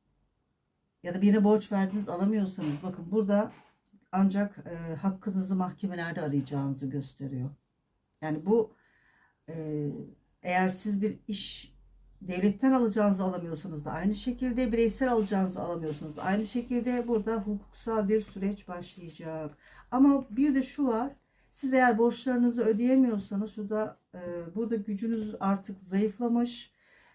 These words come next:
e, şirketinizin ya da bireysel olarak sizin alacaklarınız var görünüyor.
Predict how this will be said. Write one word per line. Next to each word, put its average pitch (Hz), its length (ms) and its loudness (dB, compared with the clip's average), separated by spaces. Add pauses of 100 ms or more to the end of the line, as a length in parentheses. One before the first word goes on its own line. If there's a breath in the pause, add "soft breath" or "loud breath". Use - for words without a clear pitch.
e, 180 220 -6
şirketinizin 214 1040 -2
ya 190 140 -6
da 185 120 0
bireysel 196 440 2
olarak 170 320 -2
sizin 180 400 -6
alacaklarınız 190 960 0
var 208 200 4
görünüyor. 208 680 0